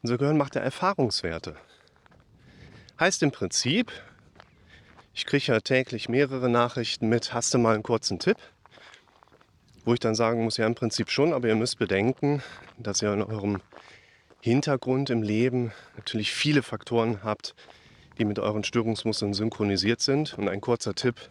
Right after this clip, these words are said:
trotzdem vieles im Hintergrund verändern müsste.“ Und in Bezug auf Ängste heißt das, naja, also egal, warum deine Angst da ist,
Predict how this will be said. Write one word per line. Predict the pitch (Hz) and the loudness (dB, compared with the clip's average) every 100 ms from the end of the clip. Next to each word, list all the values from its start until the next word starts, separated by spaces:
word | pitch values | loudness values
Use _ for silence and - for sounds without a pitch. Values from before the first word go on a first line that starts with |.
| - - - - - - | -20 -20 -20 -20 -20 -20
trotzdem | - 110 - 107 | -8 -4 -2 -4
vieles | - 127 113 - | -2 -2 0 0
im | 104 | 0
Hintergrund | 117 117 104 104 104 | 0 -2 -2 0 -2
verändern | - 120 123 120 98 | -2 0 2 2 0
müsste.“ | 87 85 - 82 - - _ _ _ _ - - _ _ _ _ _ - _ _ _ - _ - _ - | -2 -4 -6 -8 -10 -20 _ _ _ _ -20 -20 _ _ _ _ _ -20 _ _ _ -20 _ -20 _ -6
Und | 98 | -4
in | 98 98 | -2 -2
Bezug | - 107 | -2 -2
auf | 98 | -2
Ängste | - 107 123 - 117 | 0 0 0 0 0
heißt | 120 127 - | 2 0 0
das, | 135 139 - - - - | 0 0 -6 -16 -20 -6
naja, | 101 120 147 | 0 4 4
also | 95 95 107 92 _ - - - - - _ _ _ _ _ _ _ - - | 2 -2 -2 -4 _ -20 -20 -20 -20 -20 _ _ _ _ _ _ _ -20 -10
egal, | - 113 107 123 | -4 2 4 4
warum | 117 104 117 | 2 0 2
deine | 120 120 | 2 2
Angst | 117 127 - | 2 0 2
da | 120 127 | 2 2
ist, | 127 135 - | 2 0 -2